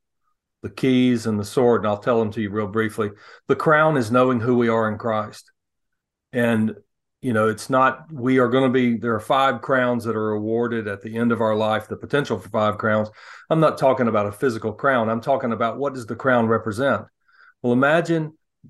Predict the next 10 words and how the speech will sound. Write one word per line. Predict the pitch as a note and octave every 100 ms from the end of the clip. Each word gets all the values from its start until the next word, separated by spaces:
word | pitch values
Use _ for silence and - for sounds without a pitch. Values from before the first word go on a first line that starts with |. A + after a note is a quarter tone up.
| _ A#2
God | A#2+ C3 D3 D#3+ D3 -
wants | A#2+ B2+ A#2+ -
us | B2+ -
to | - A2+
experience | G#2+ - C3 B2 B2 A#2
this, | A2 G#2 - A#2 - - -
uh, | A#2 - - - - C3+
relationship | A#2+ A2 A#2 B2+ B2+ A2 A#2+ G#2
with | B2 A#2+
him. | A2+ G#2+